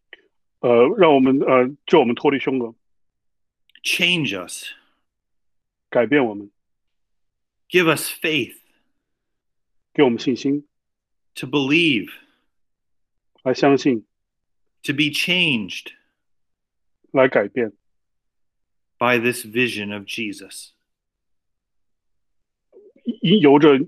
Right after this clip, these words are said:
Speaker 1: 耶稣基督的这个意象而改变。
Speaker 2: Lord God, fill your people with your spirit.
Speaker 1: 我们的主，用你的，用你的灵建造你的，你的，你的名。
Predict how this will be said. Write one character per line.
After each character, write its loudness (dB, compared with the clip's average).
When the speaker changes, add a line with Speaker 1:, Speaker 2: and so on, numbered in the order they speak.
Speaker 1:
耶 4
稣 0
基 -4
督 2
的 4
这 -4
个 -2
意 -6
象 -4
而 -8
改 -8
变。 -12
Speaker 2:
Lord -4
God, -6
fill 0
your 2
people -10
with -10
your -6
spirit. -12
Speaker 1:
我 0
们 6
的 8
主， 2
用 6
你 4
的， 4
用 6
你 4
的 2
灵 0
建 2
造 0
你 -6
的， -6
你 -6
的， -2
你 -4
的 -2
名。 -4